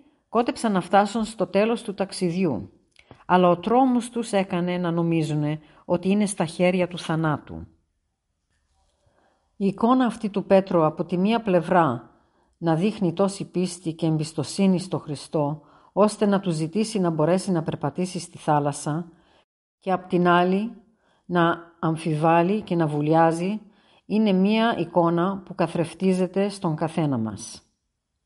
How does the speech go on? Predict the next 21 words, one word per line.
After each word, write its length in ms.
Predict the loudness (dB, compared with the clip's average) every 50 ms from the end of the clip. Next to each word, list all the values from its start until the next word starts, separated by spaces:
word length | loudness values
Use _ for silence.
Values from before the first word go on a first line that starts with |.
| _ _ _ _ _ _ _ _ _ _ _ _ _ _ -16 _
Άνθρωποι 540 | 2 2 4 4 4 2 0 0 0 0 2
με 140 | 2 2 0
πίστη 580 | 0 -2 -2 -2 -4 -6 -4 -4 -2 -2 -2 -2
αμφιβάλλουν 680 | -4 -4 -2 -2 -2 2 4 4 4 4 4 2 0
συχνά 640 | 0 -2 -8 -8 -6 -4 -2 0 0 0 -2 -4 -8
στη 220 | -14 -16 -10 -8 -8
ζωή 340 | -4 -2 0 2 2 0 0
τους 380 | -4 -8 -10 -10 -12 -16 -20 -20 _ _ _ _ _ _ _
και 120 | _ -4 0
προπαντός 580 | 0 0 2 2 2 2 4 2 0 2 0
όταν 220 | -4 -4 -2 -2 -2
παρουσιάζεται 840 | 0 0 -2 -2 -4 -2 0 2 4 4 4 2 -2 -4 -2 -2 -2
μία 240 | 0 0 0 -2 -2
δυσκολία. 760 | -4 -6 -8 -4 -2 -2 0 0 -2 -2 -2 -4 -6 -10 -14 _ _ _ _ _ _ _ _ _ _ _ _ _ _ _ _ _ _
Η 100 | -8 -4
αμφιβολία 800 | -4 -4 -4 -2 0 0 2 4 4 4 4 2 0 0 0 0
είναι 160 | 0 0 -2
φυσικό 560 | -2 -4 -6 -10 -8 -8 -10 -4 0 0 2 2
μέρος 440 | 2 2 2 2 2 0 -2 -2
μιας 240 | -2 -2 -2 -2 -2
σχέσης 640 | -4 -6 -4 -4 -4 -4 -4 -10 -12 -14 -14 -18 -20